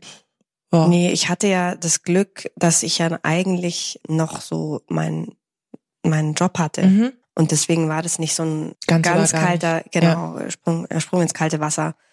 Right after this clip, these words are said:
Speaker 2: Aber es gibt ja Gründerzuschuss und es gibt ja Möglichkeiten, wie man, auch wenn man das nicht hat,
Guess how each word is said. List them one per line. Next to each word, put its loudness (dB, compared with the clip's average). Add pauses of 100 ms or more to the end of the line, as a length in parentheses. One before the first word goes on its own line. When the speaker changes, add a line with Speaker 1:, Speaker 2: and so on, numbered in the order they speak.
(100)
Speaker 2:
Aber 2
es 2
gibt -4
ja 4
Gründerzuschuss 0
und -2
es -4
gibt -2
ja 4
Möglichkeiten, 0
wie 0
man, -2
auch -10
wenn 4
man 2
das -2
nicht 0
hat, -2